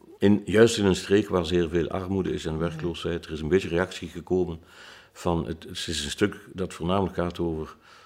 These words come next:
Speaker 1: verloedering, armoede en alle problemen
Speaker 2: Ja,
Speaker 1: die
Speaker 2: de
Speaker 1: daar
Speaker 2: zelfkant van de maatschappij.
Speaker 1: Voilà, maar dat gebracht in een zeer luxe,
Speaker 2: Ja.
Speaker 1: toch dure productie, gaf als reacties van sommige linkse s-,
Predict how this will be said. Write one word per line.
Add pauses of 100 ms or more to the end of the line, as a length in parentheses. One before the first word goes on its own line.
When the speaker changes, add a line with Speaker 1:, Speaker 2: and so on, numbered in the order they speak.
(680)
Speaker 1:
verloedering,
armoede
en
alle (300)
problemen
Speaker 2:
Ja,
Speaker 1:
die
Speaker 2:
de
Speaker 1:
daar (120)
Speaker 2:
zelfkant
van
de
maatschappij.
Speaker 1:
Voilà,
maar
dat
gebracht
in
een
zeer
luxe,
Speaker 2:
Ja. (400)
Speaker 1:
toch
dure
productie, (360)
gaf
als
reacties
van
sommige (920)
linkse
s-,